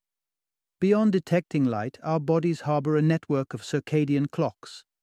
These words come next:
each organ ticking to its biological rhythm, synchronizing its functions to the day's ebb and flow. These chemical timekeepers regulate everything from when our reflexes peak, typically in the mid-afternoon,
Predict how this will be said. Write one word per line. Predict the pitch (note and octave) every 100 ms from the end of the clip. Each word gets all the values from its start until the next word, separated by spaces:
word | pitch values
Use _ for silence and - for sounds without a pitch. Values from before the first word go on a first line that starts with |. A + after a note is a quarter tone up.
| _ _ _
each | F3+ E3+ -
organ | F3 E3 D#3 C3+ C3
ticking | - - D#3 D3
to | D3
its | C#3
biological | - C#3 C#3+ C#3 C3+ C#3 D3
rhythm, | C#3 D3 A#2+ G2 F#2+ - _ _ _ _
synchronizing | - F3+ E3+ E3 D3 C#3 D3
its | C#3+ -
functions | - D#3+ C3+ C3 B2 -
to | C#3+
the | C#3+
day's | D3 C#3+ C#3 B2 -
ebb | C#3+ C3+
and | C#3+ C3+
flow. | D#3+ C#3+ A2 G2 - _ _ _ _ _ _ _ _
These | F3+ F#3+
chemical | - F#3 F3 E3
timekeepers | D3 D#3 D3+ C#3 C3+ - B2+ A2+
regulate | B2+ D3 C#3+ C3+ C3 -
everything | D#3+ D#3+ D3 C#3 B2
from | - C3+
when | C#3 C#3
our | C3
reflexes | B2+ D3 - C3+ - A2+ -
peak, | - E3+ C3+ - _ _ _ _ _ _
typically | - - C#3+ C3+ C3
in | C3
the |
mid-afternoon, | C#3 C3+ C3 B2 B2 A#2+ A2+ A2